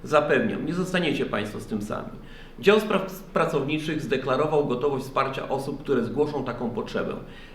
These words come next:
Maile z prośbą o pomoc wysyłać można pod adres kadry małpa umet kropka wroc kropka p l.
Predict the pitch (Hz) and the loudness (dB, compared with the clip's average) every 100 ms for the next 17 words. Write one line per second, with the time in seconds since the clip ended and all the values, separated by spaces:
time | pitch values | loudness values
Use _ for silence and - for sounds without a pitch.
0 | - 147 160 160 160 160 147 131 127 120 | -2 4 4 6 4 2 0 2 2 2
1 | - 147 143 143 - 139 139 139 117 123 | 2 2 2 0 -2 -8 -2 2 2 2
2 | 127 127 117 110 107 110 107 - 123 123 | 0 -2 -2 0 2 2 0 0 0 0
3 | 127 113 110 107 - 117 110 107 107 - | 0 0 0 0 -2 0 2 2 -2 -8
4 | - - 117 107 104 107 - - - - | -14 -10 0 0 0 -2 -2 -6 -4 -4
5 | - - - - - - | -4 -4 -6 -4 -2 -2